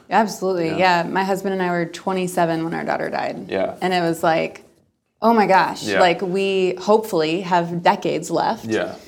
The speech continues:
Speaker 1: And so that was really,
Speaker 2: <clears throat>
Speaker 1: like, the, I think the,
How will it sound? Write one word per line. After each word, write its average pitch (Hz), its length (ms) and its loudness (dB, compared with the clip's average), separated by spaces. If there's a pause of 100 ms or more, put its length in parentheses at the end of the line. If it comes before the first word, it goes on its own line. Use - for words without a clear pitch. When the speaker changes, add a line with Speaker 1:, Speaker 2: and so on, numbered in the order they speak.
(340)
Speaker 1:
And 190 160 -2
so 185 640 6
that 196 220 6
was 185 240 0
really, 190 320 4
Speaker 2:
<clears throat> 165 120 6
Speaker 1:
like, - 200 -2 (400)
the, 165 560 4 (1300)
I 180 100 -6
think 196 180 2
the, 165 420 2